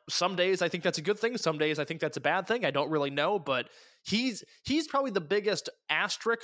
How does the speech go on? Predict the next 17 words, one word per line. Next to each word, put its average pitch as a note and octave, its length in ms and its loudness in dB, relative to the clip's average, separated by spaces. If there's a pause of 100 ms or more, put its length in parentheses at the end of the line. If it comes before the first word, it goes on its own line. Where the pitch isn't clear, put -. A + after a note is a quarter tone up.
of D#3+ 240 2
the E3 160 -2
Mount D3 320 0
Rushmore D#3+ 460 0
foreigners E3+ 560 0
list, F3 240 0
is C3+ 180 -4
what D3+ 220 2
would D#3+ 100 2
have C3+ 140 -8
Bandito's C#3+ 580 0
career D3+ 320 0
looked C#3 240 -2
like D3+ 140 0
had C#3 120 0
he B2+ 80 -4
stayed. E3 560 0